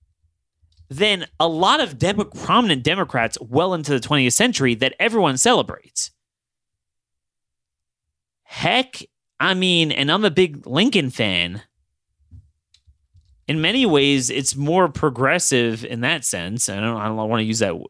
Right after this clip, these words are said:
term. I, I hate that term. It's really, really enlightened, um, than anything that Lincoln said in his lifetime.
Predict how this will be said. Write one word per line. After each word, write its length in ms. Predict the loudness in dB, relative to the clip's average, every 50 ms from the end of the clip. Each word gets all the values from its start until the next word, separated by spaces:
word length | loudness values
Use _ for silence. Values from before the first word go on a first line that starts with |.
| -16
term. 380 | -6 -2 0 0 0 -2 -6 -10 -10
I, 240 | -10 -10 -8 -8 -8
I 20 |
hate 220 | -4 -4 -4 -4 -4
that 140 | -6 -8 -8
term. 200 | -8 -10 -10 -10
It's 140 | -10 -6
really, 280 | -2 -2 -2 -2 -2 -4 -4
really 260 | -4 -2 -2 -2 -2
enlightened, 760 | -6 -8 -6 -4 -2 -2 -2 -4 -6 -10 -12 -12 -14 -16 -18 _ _ _ _ _ _ _ _ _ _ _ _ _ _ _ _ _ _ _ _ _ _ _ -8
um, 580 | -4 -2 0 0 0 -2 -4 -6 -6 -8 -10 -12 -16 _ _ _ -20 -20 _ _ _ _ _ -20 _ _ _
than 260 | -10 -4 -2 -2 0 0
anything 760 | 0 0 0 -2 -2 -2 -2 0 0 0 -2 -4 -6 -10 -12 -16 _ _ _ _ _ _ _ _ _ _ _ _ _ _ _ _ _ _ _ _ _ _ _ _ _ _ _ _ _ _ _ _ _ _ _ _ _ _ _ _ _ _ _ _ _ _ _ _ _ _ _ _ _ _ _ _ _ _ _ _ _ _ _ _ _ _ _ _ _ _ -16
that 680 | -14 -8 -4 0 0 2 2 2 0 0 -2 -4 -6 _ _ _ _ _ _ _ _ _ _ _ _ _ _ -10
Lincoln 440 | -6 -2 -2 -2 0 0 -2 -2 0
said 220 | 0 0 0 0
in 80 | -2 -6
his 240 | -8 -8 -6 -4
lifetime. 500 | -2 0 0 0 -2 -4 -8 -10 -10 -10